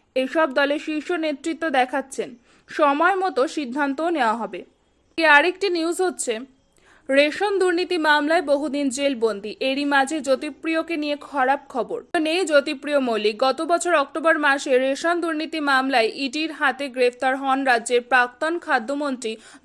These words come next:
জ্যোতিপ্রিয় ওরফে বালু। গ্রেফতারের পরদিন কোর্টে অসুস্থ হয়ে পড়েছিলেন জ্যোতিপ্রিয়। মাঝেও বেশ কয়েকবার শারীরিক অবস্থার অবনতি হয় প্রাক্তন মন্ত্রীর।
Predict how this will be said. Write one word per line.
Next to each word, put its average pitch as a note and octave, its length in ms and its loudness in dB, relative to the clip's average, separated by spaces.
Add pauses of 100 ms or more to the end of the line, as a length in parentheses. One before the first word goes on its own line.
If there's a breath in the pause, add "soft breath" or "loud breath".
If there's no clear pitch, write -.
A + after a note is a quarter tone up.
জ্যোতিপ্রিয় D#4+ 600 2
ওরফে B3+ 360 2 (120)
বালু। G#3+ 260 2 (420 loud breath)
গ্রেফতারের D#4 560 2 (100)
পরদিন C#4+ 420 4
কোর্টে D#4 360 0
অসুস্থ D4 400 -2
হয়ে F4 240 2
পড়েছিলেন D#4 460 2
জ্যোতিপ্রিয়। A#3+ 540 0 (140)
মাঝেও B3+ 380 0
বেশ C#4 260 -4 (120)
কয়েকবার C#4 380 2
শারীরিক D4 480 0 (100)
অবস্থার C#4 500 2
অবনতি C4+ 480 -2
হয় C#4 220 0
প্রাক্তন C4 500 0
মন্ত্রীর। G3 400 -8